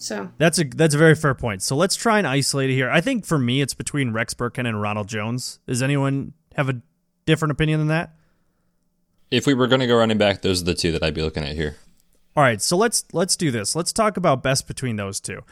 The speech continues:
Speaker 2: In, in a real draft, I, I know you, you would have done differently. I would have taken Wat-, Watkins in a heartbeat there, and I would just try to hit the waivers hard for running backs. Like, I'll recover in some way or another. But we're gonna go with running back here. So let's go Rex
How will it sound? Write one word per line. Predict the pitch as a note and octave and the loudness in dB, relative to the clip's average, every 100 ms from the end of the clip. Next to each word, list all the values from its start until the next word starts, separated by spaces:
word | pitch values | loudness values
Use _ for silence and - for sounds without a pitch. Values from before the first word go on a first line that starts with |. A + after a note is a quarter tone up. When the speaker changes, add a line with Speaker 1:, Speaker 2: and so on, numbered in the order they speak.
| - - | -14 0
Speaker 2:
In, | F3 | 2
in | F#3 E3+ | 4 6
a | |
real | D#3+ A3+ | 8 8
draft, | G#3+ A3+ A#3 - | 8 6 4 0
I, | C#3 C#3 - | 0 0 -2
I | C3+ C#3+ | 0 2
know | D3 D3+ | 6 6
you, | D3 D3+ | 4 4
you | D3 C#3+ E3+ | 4 6 6
would | D#3 | 6
have | D3 | 4
done | D3+ | 4
differently. | D3 C#3+ B2+ | 2 0 -2
I | C3 D#3 | 2 4
would | D#3+ | 4
have | D3+ | 4
taken | D3+ B2+ | 2 0
Wat-, | B2 C3+ C3+ _ - | 0 0 0 _ -6
Watkins | B2+ C3 C#3+ A#2 | -4 -2 -2 -2
in | A2 | -4
a | |
heartbeat | A#2 C#3+ - C#3+ B2+ | -2 -4 -2 -4 0
there, | C3+ C3+ - - - | 0 0 -4 -20 -10
and | A#2 A#2+ | -2 0
I | |
would | A#2 G#2+ | 0 -2
just | B2 - | -4 -2
try | C3+ | 0
to | A#2+ | 0
hit | B2 | 0
the | A#2+ | 0
waivers | A#2 A2 A#2 | -2 -2 -4
hard | A2+ - | -4 -4
for | G#2+ | -6
running | G#2+ | -4
backs. | G#2 G2+ - A2+ | -4 -6 -6 -6
Like, | G#2+ - - - | -6 -8 -20 -10
I'll | A#2 | -6
recover | A#2 - C3+ A#2+ A2+ G#2+ _ _ - | -4 -4 -4 -2 -4 -6 _ _ -10
in | B2 A2+ | -6 -2
some | - B2 | 0 2
way | A#2 A2 | 0 -2
or | G#2 | -2
another. | G#2+ G#2+ G#2 - _ _ _ - | -2 -4 -4 -8 _ _ _ 6
But | G3+ G#2 - - _ _ _ - | 6 6 -2 -14 _ _ _ -12
we're | B2+ D#3+ | 0 2
gonna | E3+ D3+ | 2 4
go | D3+ | 4
with | D3 B2+ | 4 2
running | C3 A#2+ | 0 0
back | A2+ G#2+ | -2 -2
here. | A2+ | -4
So | - B2+ | -2 -2
let's | D3+ | 0
go | C#3+ C3+ | 0 0
Rex | A#2+ D#3 - - | 2 0 0 -4